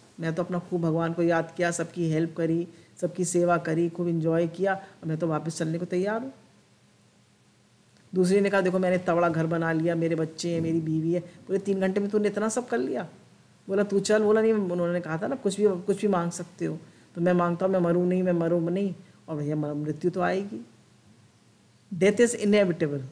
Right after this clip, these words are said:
वो तो आएगी, वो तो आएगी, अवश्य आएगी। और जैसे बताया हर पल मर रहे हैं, तो इसमें alert awake रहना है और सावधान रहना है,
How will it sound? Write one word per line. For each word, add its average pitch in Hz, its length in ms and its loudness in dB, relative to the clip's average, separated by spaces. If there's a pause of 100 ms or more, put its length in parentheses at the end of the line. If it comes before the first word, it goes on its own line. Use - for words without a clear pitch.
(400)
वो - 60 -18
तो 208 100 -4
आएगी, 196 440 6
वो 175 200 -10
तो 175 100 -10
आएगी, 208 420 2
अवश्य 185 340 2
आएगी। 156 360 -4 (540)
और 165 60 -2
जैसे 165 180 2
बताया 170 280 2
हर 160 140 2
पल 175 160 -4
मर 165 160 0
रहे 170 160 -6
हैं, 185 120 -10 (260)
तो - 40 -10
इसमें 220 320 -2
alert 190 340 4
awake 190 360 4
रहना 151 280 -2
है 214 80 -4
और 196 180 -2
सावधान 160 560 -2
रहना 139 240 -6
है, 208 320 -8